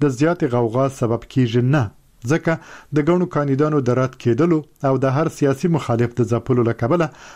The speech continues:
په ټاکنو کې د خلکو ګډون په وروستیو کلونو کې کم سوی دی. په تازه سپارښتنو کې راغلي چې د ولسمشرۍ ټاکنو د قانون د څلور اویاویمې مادې له مخې ټولې رسنۍ او مجازي شبکې حق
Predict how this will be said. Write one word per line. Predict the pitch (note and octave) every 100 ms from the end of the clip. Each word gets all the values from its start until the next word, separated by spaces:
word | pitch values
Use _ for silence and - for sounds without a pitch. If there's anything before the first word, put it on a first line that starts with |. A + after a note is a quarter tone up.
| -
په | F3 F3+
ټاکنو | E3+ G3+ G3+ -
کې | D3
د | C3 D#3
خلکو | D#3+ - D#3+ C3+
ګډون | B2+ C#3 D#3+ - - -
په | C#3+
وروستیو | D3 C3+ F3 F#3 E3 -
کلونو | C3+ C#3+ C3+
کې | D3 C#3 B2+
کم | G#2+ -
سوی | A2 G#2+ G#2+
دی. | A#2 A#2 _ - - -
په | D#3
تازه | E3 D3+ D#3+
سپارښتنو | - D3 C#3 - D3 C3+
کې | C3+
راغلي | C3 E3 C#3+ -
چې | B2
د | A#2
ولسمشرۍ | A#2 A#2+ B2 A#2 A#2+ A#2+ A#2+
ټاکنو | A#2 - F3 D#3+
د | D3+ -
قانون | C#3+ D#3+ - - - - C3
د | D3 D3
څلور | C#3+ D3 D3+ - D3
اویاویمې | C#3 C3+ E3 D#3+ C#3+
مادې | A#2+ C#3
له | B2+ C3
مخې | F3 - G#2+ G#2+ _ -
ټولې | F3 F3 E3
رسنۍ | - D3 D3 D3+ D#3
او | C#3 C3
مجازي | A#2+ B2 A2+ C3+ C3+
شبکې | A#2 A#2 - B2+
حق | C3